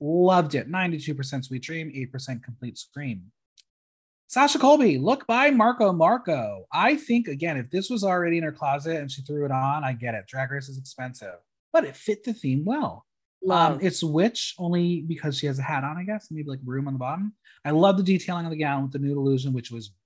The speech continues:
Speaker 1: bright, even with the white out face. Um, the mermaid flare with the tinsel gives this effect of mystery, as the textures are not what you expect to see in a look like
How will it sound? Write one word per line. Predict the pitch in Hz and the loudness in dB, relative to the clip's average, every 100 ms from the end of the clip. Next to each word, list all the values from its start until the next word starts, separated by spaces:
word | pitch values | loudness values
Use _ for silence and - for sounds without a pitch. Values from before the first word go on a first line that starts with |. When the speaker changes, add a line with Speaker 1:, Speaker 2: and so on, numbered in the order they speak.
| _ | _
Speaker 1:
bright, | 120 131 117 - - | -6 -6 -8 -12 -4
even | 147 139 | -2 2
with | 135 131 | 0 0
the | |
white | 113 123 | -4 -4
out | 113 98 - | -4 -6 -8
face. | 143 104 123 - - _ _ _ _ | -10 -8 -8 -12 -16 _ _ _ _
Um, | - 139 131 135 | -2 0 2 2
the | |
mermaid | 160 190 202 196 190 | 4 6 6 4 2
flare | 175 | -2
with | 170 | -2
the | 139 | -4
tinsel | - 165 - 156 151 | -10 -8 -6 -4 -4
gives | 143 143 131 | -2 -4 -4
this | 131 143 | -10 -12
effect | 131 135 131 | -12 -10 -10
of | 131 127 | -10 -8
mystery, | 147 - 151 147 | -8 -8 -6 -6
as | 123 | -8
the | - | -10
textures | 139 135 156 131 | -14 -12 -12 -8
are | 120 | -6
not | 117 123 - | -4 -4 -6
what | 135 | -6
you | 127 | -8
expect | - 160 156 | -8 -12 -12
to | - | -14
see | - 117 | -12 -12
in | 107 | -12
a | 104 | -14
look | 107 | -16
like | - | -20